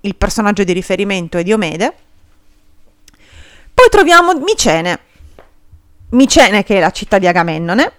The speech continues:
e sappiamo che l'Atride guida cento navi. Poi Lacedemone. Attenzione, perché di nuovo si parla di Menelao, ovviamente, perché Lacedemone è sinonimo di Sparta,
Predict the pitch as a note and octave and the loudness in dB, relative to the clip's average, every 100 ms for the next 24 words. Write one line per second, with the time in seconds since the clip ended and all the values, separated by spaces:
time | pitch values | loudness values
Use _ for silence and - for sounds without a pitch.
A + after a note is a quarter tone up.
0 | _ _ G#3+ - B3+ A#3+ G3+ G3 A3 A3+ | _ _ -2 0 2 2 2 0 2 4
1 | C4+ - A#3 G3 G3 A3 E3+ - E4+ F#4+ | 4 2 2 0 0 -2 -2 2 2 2
2 | - G3 C3+ D3 A#3 G#4+ - _ _ _ | 0 0 -2 -4 -4 -8 -14 _ _ _
3 | - - _ - - - - _ - - | -20 -20 _ -20 -20 -20 -20 _ -12 2
4 | A#4+ A4+ - - B3+ E4 A4 - C#4+ G3 | 4 4 2 -8 0 2 2 2 4 4
5 | F#3+ F#3+ G3 G3 - _ - - - D5+ | 2 0 0 -4 -8 _ -20 -8 -2 -2
6 | - D#4 B3+ - G#3 E3 E3 E3 F3 - | 0 2 4 2 0 2 2 0 -2 -6
7 | - G4 - A3+ B3+ C#4+ F#3 F3+ A#3 D#4 | 0 0 2 0 0 2 4 4 4 2
8 | - - - - D#2+ D2+ - - - - | -2 -10 -8 -6 -4 -6 -10 -14 -16 -20
9 | _ - _ - - C#4+ D#4+ F#4 B3 F#3+ | _ -20 _ -12 -2 4 4 6 4 4
10 | F3 E3+ E3 E3 - F3+ G3 F3 F3 - | 6 8 6 2 -6 -2 0 0 -4 -4
11 | G#3 A3 F3+ - G#3 A3 G#3 G3+ - G3+ | -2 0 0 0 0 0 0 -2 -2 -4
12 | - F#3 F3+ F3+ F3 F3+ - D#3 C#3+ - | -4 -6 -4 -4 -4 -6 -4 -4 -4 -6
13 | - E3+ | -4 -4